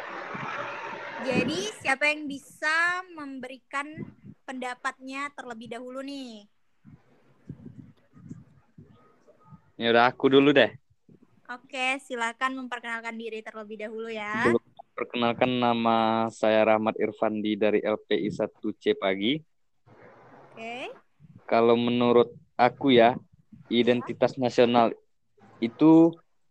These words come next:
Speaker 2: suatu ciri yang memili-, yang dimiliki oleh satu bangsa gitu. Secara filosofi, membedakan bangsa tersebut dengan bangsa yang lain.
Speaker 1: Hmm,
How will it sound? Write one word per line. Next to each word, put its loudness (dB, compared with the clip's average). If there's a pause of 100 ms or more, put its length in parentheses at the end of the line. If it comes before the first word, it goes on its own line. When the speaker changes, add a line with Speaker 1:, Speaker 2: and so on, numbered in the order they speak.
(120)
Speaker 2:
suatu 4
ciri 4
yang 2
memili-, 0
yang 0
dimiliki 2
oleh 6
satu -2
bangsa 4
gitu. 0
Secara 2
filosofi, 0 (240)
membedakan 2
bangsa 2
tersebut -4
dengan 0
bangsa 0
yang 0
lain. 6 (1200)
Speaker 1:
Hmm, -4